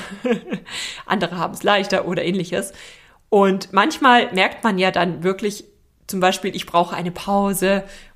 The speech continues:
oder, ähm, ich ärgere mich darüber, dass ich noch nicht weiter bin oder Ähnliches. Und wenn du das verstanden hast, wenn du weißt, warum du in dieses Opfer-Mindset kommst, dann kannst du daran arbeiten.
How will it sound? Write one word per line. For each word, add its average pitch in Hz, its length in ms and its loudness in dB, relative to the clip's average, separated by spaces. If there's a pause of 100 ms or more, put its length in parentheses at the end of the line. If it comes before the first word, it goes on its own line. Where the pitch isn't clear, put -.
oder, 170 960 0
ähm, 165 420 -6 (120)
ich - 220 -6
ärgere 214 420 2
mich 180 180 0
darüber, 190 380 2
dass 180 160 0
ich 202 120 -6
noch 185 140 -4
nicht 185 200 -4
weiter 185 340 2
bin 185 200 -2
oder 190 220 -2
Ähnliches. 196 460 -4 (300)
Und 180 180 -2
wenn 185 160 2
du 180 60 -6
das 262 260 0
verstanden 277 500 2
hast, - 180 -10
wenn 196 120 0
du 196 80 0
weißt, 208 380 0
warum 202 580 2
du 160 300 -2 (440)
in 180 180 0
dieses 180 380 -2
Opfer-Mindset 170 1000 0
kommst, - 460 0 (640)
dann 202 400 4
kannst 254 320 -2
du 208 80 -6
daran 185 380 -2
arbeiten. - 520 -12